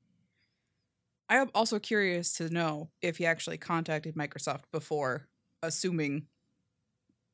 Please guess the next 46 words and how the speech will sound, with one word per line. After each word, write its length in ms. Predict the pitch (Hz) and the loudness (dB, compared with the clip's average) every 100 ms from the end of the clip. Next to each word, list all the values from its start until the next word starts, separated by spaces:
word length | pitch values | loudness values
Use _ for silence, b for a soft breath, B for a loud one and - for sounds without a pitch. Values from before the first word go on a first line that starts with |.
| _ | _
or 220 | 175 160 160 | 2 2 0
stating 640 | - - 170 160 147 151 170 | -6 -2 0 2 0 -2 -4
that 120 | 160 | -2
they 100 | 160 | 0
won't 180 | 156 143 | -2 -2
do 80 | 160 | -2
anything 220 | 147 143 | -2 -2
without 280 | 143 135 - | -2 -4 -6
customers 400 | 165 156 - 151 | -4 -4 -6 -6
paying. 280 | - 135 - | -6 -6 -8
I 20 | |
would 120 | 160 | -4
love 120 | 175 165 | -4 -2
to 60 | |
see 140 | 151 156 | -4 -2
that, 200 | 135 131 | -4 -2
but 80 | 175 | 2
I 20 | |
haven't 220 | 196 196 | 2 2
read 200 | 175 165 | 2 0
the 240 | 160 165 156 | 0 -2 -2
actual, 560 | 156 - 165 160 156 B B B B B B - | -2 -4 -2 0 0 B B B B B B -2
like, 380 | 170 160 - - _ _ _ _ | 2 2 -2 -18 _ _ _ _
complaint 440 | - 160 - 175 - | 0 0 2 -2 0
yet. 280 | 208 214 - - | 2 2 0 -4
I 60 | |
have 160 | 165 196 | 0 2
it 80 | - | 2
saved. 460 | - 165 135 175 - | 2 0 -2 -4 6
<laughs> 40 | |
I 80 | 359 | 6
have 280 | - 440 403 | 8 8 6
it 180 | 254 214 | 4 2
bookmarked 440 | 247 240 170 - | 2 4 4 2
'cause 160 | 185 180 | -2 0
I'm 180 | 170 170 | 0 0
weird, 380 | 185 175 135 - B B B - | -2 0 0 -4 B B B -4
but 220 | 170 143 | 0 0
I 60 | 160 | 0
haven't 220 | 185 165 | -2 0
actually 240 | 143 - 151 | -2 -2 -2
read 220 | 139 131 | -2 -2
through 140 | 131 131 | -2 -2
it 100 | - | -2
yet. 280 | 123 - - b b b b | -4 -6 -12 b b b b
Um, 380 | 170 151 - | 0 2 -2